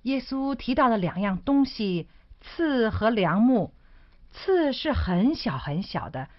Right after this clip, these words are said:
但是梁木却是很大很大的，大的能支撑住屋顶。耶稣说：“你自己眼中有梁木，怎么能对你弟兄说，容我去掉你眼中的刺呢？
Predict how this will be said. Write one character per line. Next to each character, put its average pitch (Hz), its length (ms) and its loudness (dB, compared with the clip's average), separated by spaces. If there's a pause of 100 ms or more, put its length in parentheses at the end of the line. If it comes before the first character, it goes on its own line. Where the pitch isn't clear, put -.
(400)
但 262 180 2
是 233 100 -2
梁 196 280 4
木 262 480 4
却 - 180 -6
是 - 140 -6
很 160 460 -2
大 254 280 0
很 254 240 -2
大 180 260 2
的， 135 200 -4 (440)
大 302 200 2
的 240 80 4
能 226 280 4
支 392 160 -2
撑 359 200 -2
住 320 160 0
屋 349 200 2
顶。 175 440 -2 (560)
耶 240 180 0
稣 220 160 -4
说 214 460 2 (340)
：“你 214 160 2
自 311 220 -2
己 262 180 2
眼 208 220 4
中 277 160 4
有 226 100 4
梁 185 280 2
木， 262 440 2 (300)
怎 226 120 0
么 220 80 4
能 247 200 4
对 339 180 2
你 214 100 4
弟 277 220 0
兄 233 180 2
说， 240 460 2 (240)
容 196 300 2
我 165 100 2
去 - 240 -4
掉 180 220 2
你 180 180 0
眼 170 180 -4
中 226 180 2
的 220 80 0
刺 339 340 -4
呢？ 247 400 4